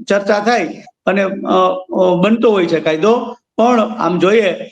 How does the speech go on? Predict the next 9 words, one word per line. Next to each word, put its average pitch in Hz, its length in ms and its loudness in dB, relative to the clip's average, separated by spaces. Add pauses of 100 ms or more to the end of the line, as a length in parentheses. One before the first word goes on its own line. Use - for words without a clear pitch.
(120)
તો 190 100 2
કાયદો 175 360 0
ધારાસભ્યો 175 520 0
બનાવે 202 340 0
છે 208 140 -2
અને 190 160 0
ધારાસભ્યોએ 170 680 0
સમજવું 220 500 2
જોઈએ 226 280 4